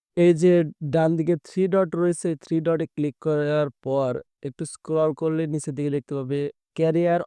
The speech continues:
অপরচুনিটি। ক্যারিয়ার অপরচুনিটিতে ক্লিক করো। ক্লিক করার সাথে সাথেই তোমাদের সামনে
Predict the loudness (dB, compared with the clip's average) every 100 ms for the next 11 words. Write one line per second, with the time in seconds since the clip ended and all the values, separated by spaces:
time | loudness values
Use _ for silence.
0 | -6 -2 -2 -2 -6 -6 -10 -18 _ _
1 | _ _ _ _ _ 2 6 6 4 0
2 | -4 -2 -2 -2 -4 -4 -8 -6 -6 -6
3 | -10 -10 -16 _ -4 -4 -2 -4 -4 -6
4 | -8 -6 -4 -4 -4 -4 -4 -4 -4